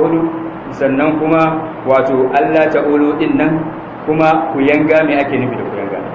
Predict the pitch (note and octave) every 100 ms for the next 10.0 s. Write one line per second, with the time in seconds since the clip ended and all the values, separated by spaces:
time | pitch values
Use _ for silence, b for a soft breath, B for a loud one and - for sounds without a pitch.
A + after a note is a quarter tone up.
0 | - D#3+ D#3+ D#3+ B2 C3 C3+ C3 C3+ D3
1 | C#3 B2 B2+ - - - C3 C3+ C#3 C3
2 | B2+ B2 A2+ A2+ G2+ G2 F2 - - -
3 | A2 D3+ D3+ D3 D3 C#3 C#3 C3 C#3+ C#3
4 | C#3 C3 B2 B2+ A#2+ B2 B2+ - A2+ G2
5 | - - - A2+ A2+ B2 - D3 C#3 C#3
6 | C#3 C#3+ C#3+ D3 E3 E3 D#3 C3+ C3+ C3+
7 | D3 C#3 - D#3+ B2+ B2+ D3 D3+ D3+ -
8 | C#3 C3+ B2 A#2+ B2+ B2+ B2+ A#2+ A2+ -
9 | A#2+ A#2 A2 A#2+ G#2+ G2 G2+ G2+ G#2 G2+